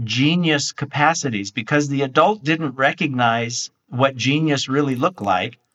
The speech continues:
When the child looked to the adult for feedback to say, uh, is, you know, I'm, I mean, the child's not trying to be a genius. They're just being naturally, they're just being wh-, what they are.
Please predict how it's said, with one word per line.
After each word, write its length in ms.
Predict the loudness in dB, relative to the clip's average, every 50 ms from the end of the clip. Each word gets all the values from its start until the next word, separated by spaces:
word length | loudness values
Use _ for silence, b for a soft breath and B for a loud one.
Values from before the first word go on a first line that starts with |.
| _ _ _ _ _ -10
When 220 | -2 0 2 2 2
the 80 | 0 0
child 560 | 0 2 4 4 6 6 4 2 0 -2 0
looked 260 | 0 0 0 -2 -4
to 80 | -4 -2
the 180 | -2 0 0
adult 440 | -2 0 2 4 4 4 2 0 -6
for 180 | -6 -4 -4 -4
feedback 880 | -4 -2 0 0 2 2 2 2 2 2 4 4 2 0 _ _ -8
to 120 | -8 -6
say, 560 | -6 -4 -4 -2 0 2 2 2 2 0 0 0 0
uh, 200 | 0 0 0 0 -6 _ -6
is, 280 | -4 -4 -4 -4 -8 -12 _ _ _ _ _ _ -6
you 100 | -2 0
know, 260 | 2 4 2 2 2 2
I'm, 260 | 2 2 2 0 -4 -12 _ _ _ _ _ _ _ -10
I 120 | -10 -8 -6
mean, 220 | -6 -4 -4 -6 -6
the 80 | -8
child's 400 | -4 0 2 2 2 2 0 0
not 160 | 0 0 0
trying 220 | 2 0 0 0 0
to 60 | -2
be 160 | -4 -4 -4
a 20 | -4
genius. 520 | -2 0 0 0 0 0 -2 -4 -6 -4
They're 180 | -2 -2 -2 0
just 280 | 0 -2 -2 -2 -2
being 380 | -2 -2 -2 -2 -2 -6 -8 -10 -6
naturally, 640 | -2 0 0 0 -2 -2 -4 -4 -4 -6 -10 -14 _ _ _ _ -8
they're 120 | -6 -4
just 240 | -4 -4 -4 -2 -2
being 340 | 0 0 0 0 0 0 -2
wh-, 140 | -2 0 0
what 160 | -2 -2 0
they 140 | -2 -2 0
are. 360 | 2 4 4 4 2 0